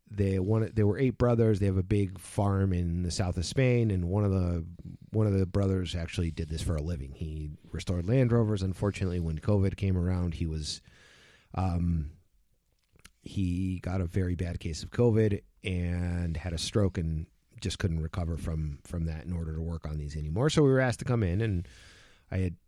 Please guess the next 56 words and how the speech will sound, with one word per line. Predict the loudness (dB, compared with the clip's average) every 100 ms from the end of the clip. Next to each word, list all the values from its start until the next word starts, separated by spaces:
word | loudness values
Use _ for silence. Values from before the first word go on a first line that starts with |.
| -8
I, | -2
we | -2 2 2
bought, | 2 0 -2 -8 _ _ -2
I | 0
bought | 0 -4
two | 2 2
car-, | 4 0 2
well, | 4 4
I | 4
actually | 0 0 -2
bought | -2 -2 -6
three, | -6 -6 -6 -8
but | -8 -10 -10 _ _ -20 -20 _ -20 _ _
the | -6
third | 0 2 4
one | 2 0
didn't | -2 -4
have | -2 -2
any | -2
paperwork, | -4 -6 -8 -10 -8
so | -6 -4 -6
that | -6 -6
one | -8
I | -8
got | -8
my | -8
money | -6 -6 -8
back | -8 -10 -12
on. | -10 -8 -6
So | -4 -4
I | -2
got | -2 -2
these | -2 -4 -4
two. | -6 -6 -6 -6
This | -4
is | -4 -4
one | -2 -2
of, | 0
this | -2 0
being | 0 2
one | 2
of | 0
them, | 0 0
and | 0
the | -2
other | -4
one, | -6 -8
the | -8
Santana, | -6 -6 -4 -4 -4 -6 -6
the | -6 -6
eighty-eight | -6 -6 -8
gas | -10 -10 -8
Santana | -6 -6 -4 -6 -6
that | -6
I | -8
had, | -8 -10